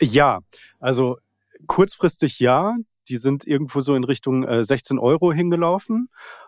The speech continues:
Und, ähm, dann haben sie eine angepasste Mittelfristzielplanung herausgegeben. Dadurch sind sie jetzt nochmal, äh, in Richtung, äh, zeitweise auch über zwanzig Euro gelaufen,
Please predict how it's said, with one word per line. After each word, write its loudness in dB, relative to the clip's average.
Und, 2
ähm, 0
dann -2
haben 0
sie 0
eine 0
angepasste 2
Mittelfristzielplanung -2
herausgegeben. -2
Dadurch -2
sind -2
sie -6
jetzt 0
nochmal, 2
äh, 0
in -6
Richtung, 0
äh, 2
zeitweise 2
auch -6
über 2
zwanzig -2
Euro 2
gelaufen, 0